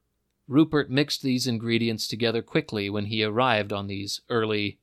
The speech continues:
Monday mornings and gave them time to rise as he cleaned the ovens.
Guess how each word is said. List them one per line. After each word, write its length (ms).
Monday 400
mornings 560
and 160
gave 240
them 160
time 320
to 160
rise 560
as 260
he 340
cleaned 360
the 180
ovens. 480